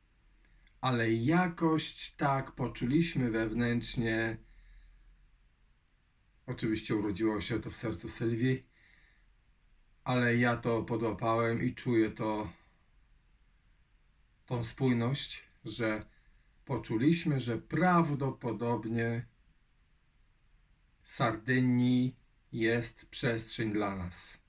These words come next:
dwójki. Przestrzeń, którą będziemy mogli zagospodarować, gdzie będziemy mogli zamieszkać, gdzie będziemy mogli stworzyć przestrzeń dla innych, gdzie będziemy mogli organizować własne warsztaty,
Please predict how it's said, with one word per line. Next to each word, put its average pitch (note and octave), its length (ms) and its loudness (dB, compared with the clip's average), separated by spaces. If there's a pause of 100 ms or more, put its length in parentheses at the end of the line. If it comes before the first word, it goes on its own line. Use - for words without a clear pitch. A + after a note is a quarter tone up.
(180)
dwójki. F#2+ 580 -8 (1400)
Przestrzeń, D3 640 4
którą B2+ 260 4
będziemy B2+ 240 4
mogli B2 320 2
zagospodarować, B2 1300 2
gdzie B2+ 140 0
będziemy A#2 360 2
mogli A2+ 300 2
zamieszkać, C#3 920 0 (720)
gdzie C3 120 0
będziemy B2 420 4
mogli B2 460 4
stworzyć B2 920 0
przestrzeń B2+ 720 0
dla A#2+ 220 0
innych, D3+ 760 2
gdzie B2+ 160 0
będziemy A#2 280 0
mogli A#2 360 0
organizować A2+ 800 0
własne B2 480 0
warsztaty, C#3 840 0